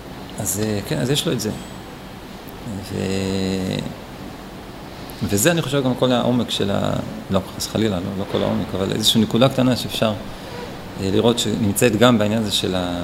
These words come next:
של הסיפור הזה, של ה-, שבעה קבצנים. הרי כל השבעה קבצנים בעצם, כשהם הופיעו והתגלו בהתחלה,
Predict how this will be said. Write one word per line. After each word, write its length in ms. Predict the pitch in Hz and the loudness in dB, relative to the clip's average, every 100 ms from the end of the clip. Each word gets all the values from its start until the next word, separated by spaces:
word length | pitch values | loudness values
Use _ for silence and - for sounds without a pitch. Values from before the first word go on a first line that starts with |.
| 92 - - - - | -6 -10 -12 -14 -10
של 200 | - 98 | -4 -2
הסיפור 480 | 92 90 90 120 113 | 0 0 0 4 4
הזה, 140 | 90 | 2
של 220 | - 92 | -2 -2
ה-, 340 | 90 - - - | -2 -4 -4 -6
שבעה 220 | - 107 | -4 -4
קבצנים. 440 | 110 - 101 104 87 - - - - - - - - - - - - - - - - - | -4 -4 -2 -2 -4 -10 -14 -14 -14 -4 2 4 2 -2 -4 -6 -12 -12 -12 -12 0 2
הרי 140 | 95 | 6
כל 140 | 139 151 | 6 6
השבעה 220 | 135 139 | 4 2
קבצנים 400 | 131 113 120 127 | 0 0 2 2
בעצם, 400 | 120 - 113 113 - - - - - - - - - - - - - - - | 2 2 2 2 -2 -8 -14 -14 -14 -14 -14 -14 -14 -12 -12 -12 -12 -12 -8
כשהם 260 | - 95 | -4 -2
הופיעו 340 | 95 - 143 139 | -2 2 2 4
והתגלו 320 | 101 95 123 | 4 4 4
בהתחלה, 500 | 117 101 - 123 135 | 2 0 2 4 4